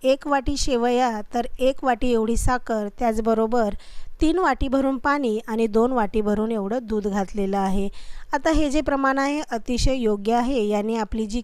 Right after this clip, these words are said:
खीर आहे त्याची कन्सिस्टन्सी अतिशय योग्य प्रमाणात रेडी होते. तर हे सगळं चांगलं उकळून झालेलं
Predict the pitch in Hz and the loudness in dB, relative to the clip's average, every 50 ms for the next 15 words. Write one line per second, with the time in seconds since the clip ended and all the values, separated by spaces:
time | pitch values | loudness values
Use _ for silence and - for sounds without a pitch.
0 | - - - 254 262 269 269 254 254 214 202 - 247 226 214 - 254 - - - | 0 0 2 2 4 2 2 0 0 -2 -2 -2 -4 -6 -4 -4 -4 -4 -2 -4
1 | 233 202 196 - 262 - - - 262 233 208 - - 285 - - 220 - - - | -4 -4 -4 -8 -8 -8 -8 -8 -8 -8 -6 -6 -8 -8 -8 -10 -12 -12 -12 -14
2 | - - 277 277 - - 339 392 370 277 220 202 190 214 226 220 - 208 185 185 | -6 -4 -4 -2 0 0 0 0 0 -2 -2 -4 -6 -8 -8 -6 -6 -8 -6 -6
3 | 180 185 196 226 330 - 269 226 208 196 196 196 196 202 196 - - 214 202 202 | -8 -6 -6 -8 -8 -4 -2 0 0 0 0 -2 -4 -4 -4 -6 -6 -6 -6 -6
4 | - - - - - - - - - - - 330 302 311 320 330 339 - 330 277 | -8 -10 -14 -14 -12 -12 -12 -12 -12 -6 -2 0 2 2 4 4 4 2 2 0
5 | 247 254 277 302 302 262 247 269 - - - - - - - - 285 262 254 254 | 0 0 2 2 2 0 0 -2 -6 -10 -12 -14 -14 -12 -4 -2 0 0 0 0
6 | 262 285 285 247 233 269 - - - 240 233 - - 269 269 269 262 240 247 247 | 0 0 0 0 -2 -4 -6 -6 -6 -6 -6 -4 -4 -4 -4 -4 -2 0 0 2
7 | 226 220 220 226 226 233 | 2 2 0 0 2 0